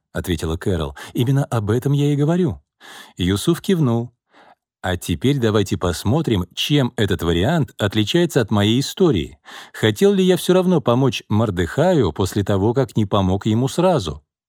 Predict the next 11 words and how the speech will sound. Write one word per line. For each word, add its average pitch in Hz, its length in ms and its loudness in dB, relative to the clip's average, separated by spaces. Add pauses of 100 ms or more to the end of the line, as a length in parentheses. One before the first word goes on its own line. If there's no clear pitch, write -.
(500)
Кэрол 120 360 0
посмотрела 104 560 -2
на 135 120 -2
схему. 95 500 -2 (600)
«Нет». 135 500 -2 (960)
«Нет, 98 340 2
не 196 100 2
хотел. 120 500 0 (180)
Вы 101 180 2
совершенно 156 540 0
правы. 104 420 0